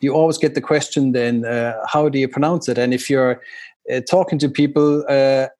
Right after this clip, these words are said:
obviously moving to Germany, for example, and I tell people my name is Cathal, and they say, "Well, how do you even write that?"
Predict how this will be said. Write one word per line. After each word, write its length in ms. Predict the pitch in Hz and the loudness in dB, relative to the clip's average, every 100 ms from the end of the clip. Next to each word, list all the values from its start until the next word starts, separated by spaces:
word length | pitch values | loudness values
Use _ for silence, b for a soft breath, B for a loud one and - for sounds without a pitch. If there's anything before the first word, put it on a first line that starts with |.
| _ _ _ - 127 123 | _ _ _ -20 -12 -2
obviously 600 | 135 131 135 147 139 139 | 0 0 0 2 2 2
moving 320 | 143 151 147 | 2 2 2
to 80 | 139 | -2
Germany, 420 | 120 147 147 143 | 0 0 2 0
for 160 | 135 127 | 0 -2
example, 580 | 117 123 123 123 135 127 | -2 -4 -4 -2 -2 -2
and 120 | 120 | -4
I 40 | |
tell 200 | 120 127 | -4 -6
people 260 | 127 123 123 | -6 -8 -4
my 120 | 120 | -4
name 180 | 120 117 | -4 -4
is 80 | - - | -8 -6
Cathal, 300 | 147 127 120 | -4 -4 -4
and 120 | 117 | -4
they 100 | 117 | -4
say, 120 | 113 | -8
"Well, 100 | 107 - | -12 -6
how 140 | 135 | -4
do 100 | 127 | -4
you 120 | 123 | -4
even 180 | 123 120 | -6 -4
write 260 | 123 160 - | -2 -2 -2
that?" 160 | 110 | -4